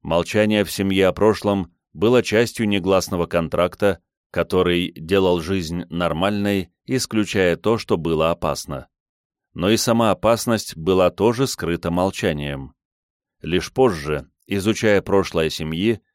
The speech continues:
я узнал, что брат моей бабки Натальи Челноковой, дочери фотографа, погиб в лагерях в тысяча девятьсот сорок четвёртом году. За исчезнувшими дневниками, уничтоженными письмами действительно стоял тектонический сдвиг,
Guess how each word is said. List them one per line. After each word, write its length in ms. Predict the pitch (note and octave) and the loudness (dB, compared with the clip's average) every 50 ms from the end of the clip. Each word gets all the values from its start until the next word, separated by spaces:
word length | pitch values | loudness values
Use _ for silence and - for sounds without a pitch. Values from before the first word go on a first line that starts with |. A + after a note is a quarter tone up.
| _ _ _ _ _ | _ _ _ _ _
я 200 | - - F2+ A2 | -4 0 2 4
узнал, 320 | C3 C#3 B2 A#2 C3+ C3+ B2 | 4 4 4 4 2 2 2
что 200 | - - A#2+ A2 | 0 0 -2 0
брат 320 | F#2 G#2+ A2 G2+ - - | 2 4 4 2 2 0
моей 180 | F#2 F2 F2+ F2+ | -2 0 0 0
бабки 380 | E2 E2+ F#2 F2 - - F#2 | 2 2 0 0 0 -4 -6
Натальи 480 | E2+ E2+ E2+ - - F2+ E2+ E2 D#2+ D#2 | -4 -4 -4 0 0 0 0 0 -2 -4
Челноковой, 840 | - - D#2+ D2+ D2 D2 D2+ - - A2 G#2+ A2 A2 G#2 G2+ - _ _ _ - | -4 -4 -4 -4 -2 -4 -6 -2 0 0 2 4 2 2 0 -2 _ _ _ -6
дочери 420 | E2+ G2 G2 F2+ - F2+ D2+ D#2 | 0 0 0 0 0 -4 -4 -4
фотографа, 720 | - E2 D#2 - G2+ A2 G#2+ A2 G#2 - - G#2+ G2+ G2 - _ _ _ _ _ _ _ _ - | -2 -2 -4 0 0 0 2 2 0 2 2 0 0 0 -2 _ _ _ _ _ _ _ _ -8
погиб 380 | - D2 D2+ D2+ A#2+ D3 - | -6 -4 -2 0 -2 -2 -2
в 120 | - F#2+ F#2+ | -4 -2 2
лагерях 520 | F#2+ F#2 E2+ D2 D#2+ D#2 F2+ A2 A#2 - | 2 2 2 2 2 2 2 2 0 -2
в 60 | - | -4
тысяча 420 | - G2+ A2 - A#2 G2+ - F#2 E2 | -4 -4 -2 0 -2 -4 -4 -4 -6
девятьсот 420 | D#2+ D#2 D#2 - - G2+ G2+ F2+ | -2 -2 -2 -2 0 -2 -2 0
сорок 260 | - F#2 E2 D#2+ D#2+ | 0 -2 -2 -2 -2
четвёртом 540 | - - D#2 - D#2+ D#2 D2+ - D#2 D#2 D#2 | -4 -8 -8 -4 -4 -4 -4 -4 -6 -6 -2
году. 340 | D2 E2+ E2+ D#2+ D#2 C#2 - _ _ _ _ _ _ _ _ _ _ _ _ _ _ _ _ - | -2 -2 0 0 -4 -6 -6 _ _ _ _ _ _ _ _ _ _ _ _ _ _ _ _ -18
За 260 | D#2 D2 E2+ G2+ G#2+ | -12 -2 0 2 2
исчезнувшими 680 | G#2+ - - - A2+ G#2 F2+ G#2+ F#2+ - - G#2 F#2 F2+ | 2 0 0 0 0 0 2 0 -4 -4 -4 -2 -2 -2
дневниками, 920 | D#2 D#2 F2 F2 D#2+ D#2+ E2 D#2 - G#2 G#2 G#2 G#2 G2+ F#2+ F#2 E2+ _ _ _ _ - | -2 -2 -4 -4 -2 -2 -4 -2 0 2 2 2 2 2 0 0 -2 _ _ _ _ -10
уничтоженными 800 | - E2 F#2+ G#2 - - - C3+ C3 A2+ G#2+ A2+ A2 G#2+ G2+ G2 | -6 -2 -2 0 -2 0 2 2 2 4 2 0 0 2 2 0
письмами 720 | E2+ F#2 A2+ A#2 - - A#2+ A2 G#2+ G#2+ G#2 G2+ F#2 - _ _ _ _ _ _ _ | 0 0 -2 -2 0 -2 -2 -2 0 0 0 -2 -4 -6 _ _ _ _ _ _ _
действительно 720 | - - D#2 F#2 F2 - - A2 C3 C3 - C#3 B2 A#2+ A2 | -12 -4 -2 -2 -2 -2 0 0 0 2 2 2 2 2 0
стоял 420 | - - F#2+ F2 F2 F#2+ G2+ G#2 | 0 0 0 2 4 4 4 4
тектонический 840 | - - G#2 F#2 - - F2+ F2 F#2 F#2+ - F#2+ F2 - - - F2+ | 2 0 -6 -6 -2 -2 -2 0 0 -2 -4 -4 -6 -6 -4 -4 -6
сдвиг, 480 | D#2 C#2+ D2 F2 G#2+ G2 - - - | -6 -4 -4 -2 -2 -2 -2 -4 -16